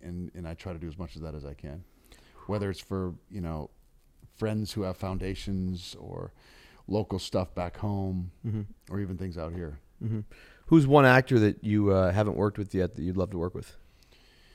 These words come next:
Speaker 2: There's so many
Speaker 1: Oh,
Speaker 2: probably, but
Speaker 1: man.
Speaker 2: you can go big.
Speaker 1: I,
Speaker 2: You are
Speaker 1: Tom
Speaker 2: big.
Speaker 1: Hanks, maybe.
Speaker 2: Tom Hanks would be great,
Speaker 1: I
Speaker 2: right?
Speaker 1: love that dude.
Speaker 2: I wasn't that impressed with his movie though, the new one.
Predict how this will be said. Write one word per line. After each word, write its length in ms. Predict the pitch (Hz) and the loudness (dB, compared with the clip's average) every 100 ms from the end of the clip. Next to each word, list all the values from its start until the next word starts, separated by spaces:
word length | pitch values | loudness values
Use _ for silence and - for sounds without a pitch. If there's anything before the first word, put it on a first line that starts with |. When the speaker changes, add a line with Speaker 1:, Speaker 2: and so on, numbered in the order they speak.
| - - - | -20 -14 -10
Speaker 2:
There's 120 | 104 | -4
so 140 | 104 | -2
many 200 | 85 80 | -2 -4
Speaker 1:
Oh, 20 | |
Speaker 2:
probably, 260 | - 82 82 | -6 -8 -8
but 140 | 73 | -8
Speaker 1:
man. 180 | 78 82 - - - _ _ _ _ _ _ _ _ - - - - _ _ _ - | -10 -12 -16 -20 -20 _ _ _ _ _ _ _ _ -20 -20 -20 -20 _ _ _ -6
Speaker 2:
you 100 | 123 | -2
can 80 | 143 | 4
go 100 | 135 | 6
big. 220 | 104 113 - - _ _ - - | 6 4 0 -20 _ _ -20 -6
Speaker 1:
I, 80 | - | 4
Speaker 2:
You 140 | 127 | 8
are 60 | 123 | 10
Speaker 1:
Tom 60 | |
Speaker 2:
big. 160 | 110 101 | 8 6
Speaker 1:
Hanks, 380 | 98 110 - - | 4 -6 -8 -6
maybe. 420 | 107 117 139 131 | -4 -2 -4 -6
Speaker 2:
Tom 200 | - 92 | -6 -2
Hanks 180 | 87 85 | -2 -2
would 60 | 78 | -6
be 60 | 76 | -10
great, 300 | 78 78 - | -6 -6 -4
Speaker 1:
I 40 | |
Speaker 2:
right? 80 | 87 | -4
Speaker 1:
love 120 | 87 | -4
that 200 | 87 82 | -6 -8
dude. 180 | 85 87 - | -8 -6 4
Speaker 2:
I 60 | |
wasn't 240 | 175 226 254 | 6 6 4
that 60 | |
impressed 280 | 160 170 156 | 6 4 4
with 60 | 123 | 2
his 80 | 110 | 2
movie 220 | 123 104 | 4 4
though, 80 | 92 | 4
the 80 | |
new 120 | 95 95 | 4 2
one. 140 | 87 | 0